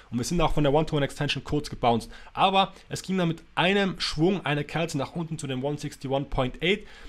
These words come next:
Und die Kerze war wirklich nur kurz nach unten, war nur kurz unten. Und ihr seht hier wieder diese, ähm, nasty Candle. Das heißt, hier waren wieder ziemlich viel Buy Orders, weil Leute natürlich antizipiert haben, dass wir von der one sixty-one point eight bouncen, was auch passiert ist.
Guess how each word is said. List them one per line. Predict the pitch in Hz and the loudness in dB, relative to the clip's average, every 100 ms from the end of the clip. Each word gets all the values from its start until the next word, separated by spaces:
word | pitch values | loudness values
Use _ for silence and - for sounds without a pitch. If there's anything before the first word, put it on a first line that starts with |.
| - 143 | -8 0
Und | 147 147 - 151 | 2 0 -4 -8
die | |
Kerze | - 151 156 | 2 2 2
war | 147 131 | 2 0
wirklich | 156 - | -2 -6
nur | 131 120 | -6 2
kurz | 156 160 - | 4 4 2
nach | 127 | -4
unten, | 165 - 101 | -6 -10 -10
war | - 147 | 0 0
nur | 147 | 2
kurz | 147 165 160 | 0 -2 -2
unten. | 160 160 143 | -2 -4 -4
Und | 131 | -6
ihr | 135 | -6
seht | - 147 | -4 -4
hier | - 156 160 | -2 -2 0
wieder | 147 143 120 107 | 2 0 0 -6
diese, | 143 139 | -8 -2
ähm, | 135 127 113 117 - | 0 -2 -6 -10 -10
nasty | 127 131 147 - | -2 0 0 -2
Candle. | 120 139 143 127 | -6 -4 -2 -2
Das | 117 | 0
heißt, | 131 131 - | 0 0 -2
hier | 131 | -2
waren | 120 | 0
wieder | 120 113 | 0 -2
ziemlich | 139 127 | -4 -6
viel | 127 113 | -6 -2
Buy | 117 120 | 0 0
Orders, | 120 117 117 | 0 0 -2
weil | 113 | -2
Leute | 117 117 | -2 -2
natürlich | 110 - 113 - | -6 -6 -8 -8
antizipiert | 113 113 120 110 - 123 123 | -10 -10 -10 -10 -8 -8 -2
haben, | 117 117 - - - | -2 -4 -16 -14 -4
dass | 135 - | -2 -2
wir | 143 135 | -2 -2
von | - 127 | -2 0
der | 123 120 | 0 0
one | 120 | -4
sixty-one | 120 117 120 117 117 | -4 -10 -4 -2 2
point | 123 120 120 | 4 4 0
eight | 139 147 - | -4 -4 2
bouncen, | 147 196 - | 2 2 -2
was | 135 | -4
auch | 131 | -6
passiert | - 127 143 | -6 -6 -6
ist. | 135 | -8